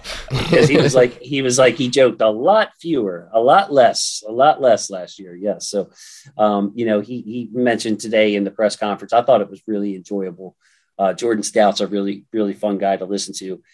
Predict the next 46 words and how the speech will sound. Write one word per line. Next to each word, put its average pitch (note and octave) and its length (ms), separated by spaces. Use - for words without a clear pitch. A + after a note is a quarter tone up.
That, A2 260
you A#2+ 140
know, G2+ 220
he, A#2 280
he B2+ 160
didn't B2+ 220
wanna A#2+ 140
slander A#2+ 600
Penn A2 200
State, G#2 320
of - 80
course, G2 300
but G2+ 100
he A2 140
was G2+ 140
saying G2+ 380
basically A#2 500
it G2 80
was G2+ 140
just - 220
about, G2+ 420
uh, F#2+ 400
you G#2+ 120
know, G2 220
kicking A2+ 320
the G#2 60
ball. A#2 260
There G2+ 140
wasn't A#2 380
much G#2+ 360
technique A2 540
involved G#2 580
and F#2+ 160
that A2 160
kind A2 140
of F2+ 120
thing. F#2+ 340
And G#2+ 100
then G#2+ 120
he A#2 140
goes A2 280
to - 60
Sam G2+ 320
Cook, A#2 340
and F#2+ 140
if, F2+ 80